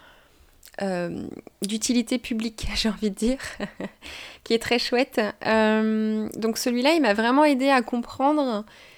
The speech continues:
en fin de compte, euh, la perte de ce bébé, qui m'a aidée à prendre du recul et à comprendre certaines choses.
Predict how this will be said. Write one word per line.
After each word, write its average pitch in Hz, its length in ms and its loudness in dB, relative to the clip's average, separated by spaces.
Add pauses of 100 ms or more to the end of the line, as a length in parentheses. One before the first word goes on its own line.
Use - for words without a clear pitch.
(1200)
en 214 160 4
fin 240 260 0
de 226 80 -2
compte, 294 580 -4 (480)
euh, 220 320 2
la 220 180 2
perte 262 300 -2
de 226 100 -4
ce 220 160 -6
bébé, 196 320 -8 (420)
qui - 160 -6
m'a 220 160 4
aidée 226 180 4
à 240 80 4
prendre 240 260 -2
du 220 100 -2
recul 262 560 0
et - 100 0
à 208 120 4
comprendre 220 360 -2
certaines 220 440 -4
choses. 240 480 0